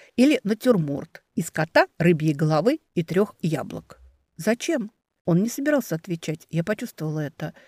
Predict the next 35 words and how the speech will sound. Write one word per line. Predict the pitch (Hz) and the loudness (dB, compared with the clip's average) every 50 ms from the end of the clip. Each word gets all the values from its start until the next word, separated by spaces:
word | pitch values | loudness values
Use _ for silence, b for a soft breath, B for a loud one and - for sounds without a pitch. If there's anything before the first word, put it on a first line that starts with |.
| b b b b _ | b b b b _
но | 240 302 339 | 0 0 0
потом | - 202 - 247 247 226 | -2 -2 -2 0 -2 -2
передумал. | - 220 - 202 175 156 160 156 160 165 147 147 175 - _ _ _ _ _ _ _ | -2 -4 -4 -4 -4 -4 -4 -4 -4 -6 -6 -8 -10 -12 _ _ _ _ _ _ _
«Мне | - 165 165 156 151 147 | -2 0 0 2 0 -2
кажется, | - - 170 170 170 170 - - - 151 | -2 -2 -2 -2 -4 -8 -12 -12 -10 -10
что | 165 - - 156 | -10 -6 -8 -8
так | 156 _ 175 170 - | -6 _ -6 -6 -4
я | 160 143 | -8 -8
привяжу | - 156 151 147 151 156 160 180 | -8 -8 -8 -6 -6 -6 -6 -8
тебя | - - - - 151 | -8 -10 -6 -6 -6
к | 156 - 170 | -6 -4 -4
миру». | 165 151 135 - - 85 - - _ _ _ _ _ _ _ | -4 -4 -4 -6 -8 -12 -14 -14 _ _ _ _ _ _ _
«Дашь | 214 247 330 - | 0 0 0 0
посмотреть?» | - 392 - - 269 226 - - 196 180 - - - _ _ _ _ _ _ _ _ | -4 -8 -4 -2 -2 -2 -2 -4 -8 -8 -8 -12 -20 _ _ _ _ _ _ _ _
Сегодня | - - 240 240 370 349 311 240 220 | -8 -4 2 2 4 6 6 4 4
у | |
меня | 220 240 262 | 4 2 2
не | 262 254 | 2 0
хватает | - - 240 233 - - 254 247 240 - | 0 -2 -6 -4 -2 0 -2 -2 -2 -4
сил, | - - 294 277 | -6 -6 -6 -6
чтобы | - - 196 180 190 175 | -4 -6 -8 -8 -6 -4
держать | 190 196 196 196 202 202 - | -4 -4 -4 -4 -6 -6 -6
голову. | 185 180 160 151 170 151 156 151 151 165 b b b b b b b b _ | -8 -6 -6 -6 -6 -8 -10 -10 -10 -12 b b b b b b b b _
Кая | - 220 233 262 | 0 0 0 0
помогает | - 247 226 202 190 180 180 190 - - | 0 -2 -2 -2 -2 -4 -6 -8 -6 -8
напиться. | 185 180 180 - - - 165 - - - - 160 175 - b b b b b b | -8 -8 -8 -10 -14 -16 -16 -16 -16 -16 -14 -14 -14 -14 b b b b b b
Он | - 175 170 156 - | 2 2 2 2 -2
выглядит | 160 165 165 160 156 156 160 156 - | -2 -2 0 0 0 -2 -4 -6 -8
помятым, | _ - 147 151 151 170 202 - _ - - 165 - _ _ _ | _ -6 -4 -2 -2 -2 -4 -6 _ -12 -12 -12 -14 _ _ _
уставшим. | - 170 - _ - 160 175 170 - - - 165 165 170 - _ _ _ | -14 -14 -12 _ -4 -4 -4 -4 -8 -12 -12 -12 -12 -12 -14 _ _ _
Он | 165 160 | -4 -2
вообще | 165 175 170 - - | -2 -2 -4 -4 -10
спит? | 170 - - - - 247 277 - - _ _ _ _ _ _ _ _ _ | -10 -12 -12 -6 -4 -4 -4 -4 -10 _ _ _ _ _ _ _ _ _
Не | - 156 160 151 | -2 -2 -2 -2
знаю. | 160 - 147 143 170 165 190 | -4 -8 -10 -10 -10 -10 -12